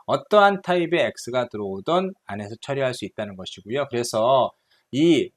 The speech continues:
check arg 요 함수를, 에, 사용하는 방법을 보면 스트링이 들어갈 수도 있겠고 또 이렇게 숫자가 들어갈 수도 있습니다.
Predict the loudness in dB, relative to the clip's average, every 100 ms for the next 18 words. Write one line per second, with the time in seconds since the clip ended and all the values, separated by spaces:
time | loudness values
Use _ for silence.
0 | -10 2 2 2 -2 -2 2 2 0 -4
1 | _ _ _ 0 2 6 6 4 0 -2
2 | -2 -4 -4 0 2 2 0 _ _ _
3 | _ _ -8 -6 -6 -8 -6 -4 -2 -2
4 | -4 -8 -16 -10 -10 -10 -10 -4 -2 -4
5 | -10 _ _ -20 -16 2 2 4 0 -2
6 | -6 _ -12 -8 -8 -2 2 2 0 _
7 | _ _ -6 -6 -8 -10 -12 -6 -4 -4
8 | -6 -12 -18 -18 -18 -16 -18 -18 -20 -20
9 | -20 -20